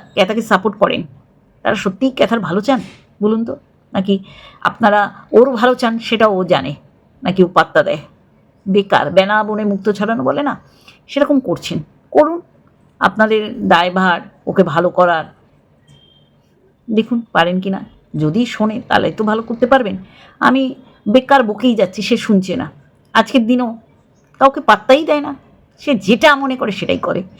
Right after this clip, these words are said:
তাই এই সমস্ত কিছু আজকে তুলে ধরবো। এই যে ওর জীবনের উপর দিয়ে কী যাচ্ছে, মানে, আহ, চাউমিনের বাটি নিয়েই ও বিছানায় ঘুমিয়ে পড়েছে, বেহোশ হয়ে গেছে। কখন হয় মানুষ বেহোশ?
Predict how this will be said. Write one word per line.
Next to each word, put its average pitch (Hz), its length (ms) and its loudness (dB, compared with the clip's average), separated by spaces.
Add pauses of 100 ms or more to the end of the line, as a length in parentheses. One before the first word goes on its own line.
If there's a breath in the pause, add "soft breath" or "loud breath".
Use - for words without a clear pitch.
(240 loud breath)
তাই - 100 4 (100)
এই 277 140 2
সমস্ত 269 440 -2
কিছু 277 260 -2 (320 loud breath)
আজকে 208 260 2
তুলে 185 200 0
ধরবো। 175 320 -6 (320)
এই 240 220 4
যে 269 80 0
ওর 247 140 2
জীবনের 226 420 2
উপর 262 160 -2
দিয়ে 226 200 -2
কী 208 120 -2
যাচ্ছে, 185 420 0 (640 loud breath)
মানে, 185 220 0
আহ, - 520 -6
চাউমিনের 226 440 2
বাটি 185 320 2
নিয়েই 277 340 0
ও 233 80 0
বিছানায় 208 360 -2
ঘুমিয়ে 185 280 2
পড়েছে, 151 400 -6 (680)
বেহোশ 208 580 2
হয়ে 180 120 0
গেছে। - 300 -8
কখন - 260 0
হয় 226 180 0
মানুষ 185 440 -6 (300)
বেহোশ? 185 440 -2